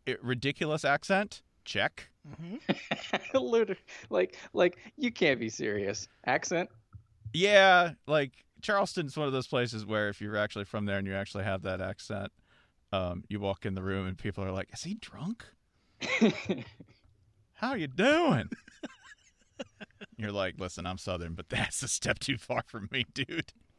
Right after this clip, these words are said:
Speaker 2: Um, not places you should go for coffee?
Speaker 1: Definitely not places you should go for coffee, no.
Speaker 2: Dunkin'
Speaker 1: Um,
Speaker 2: is trash.
Speaker 1: so that's it. I, I,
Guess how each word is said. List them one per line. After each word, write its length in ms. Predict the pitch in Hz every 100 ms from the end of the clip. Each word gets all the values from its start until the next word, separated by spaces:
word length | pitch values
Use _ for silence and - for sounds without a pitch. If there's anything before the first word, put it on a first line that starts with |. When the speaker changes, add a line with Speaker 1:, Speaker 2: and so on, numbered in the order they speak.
| _
Speaker 2:
Um, 420 | - 139 123 110 104 _
not 200 | 160 160
places 380 | - 165 165 156
you 80 | 147
should 180 | - 156
go 120 | 160
for 120 | 156
coffee? 440 | 131 127 120 247 320 _ _ _ _ - 113
Speaker 1:
Definitely 500 | - 123 - 127 123
not 200 | 120 113
places 320 | - 113 117 113
you 60 |
should 140 | 113 113
go 120 | 110
for 140 | -
coffee, 360 | 117 98 95 127
no. 260 | 127 107 180 _ _ - -
Speaker 2:
Dunkin' 180 | 143 117
Speaker 1:
Um, 160 | 107
Speaker 2:
is 120 | 104
trash. 640 | 104 - - - 147 - -
Speaker 1:
so 120 | 131
that's 240 | 113 107 -
it. 220 | 104 90 _ -
I, 60 |
I, 200 | 107 104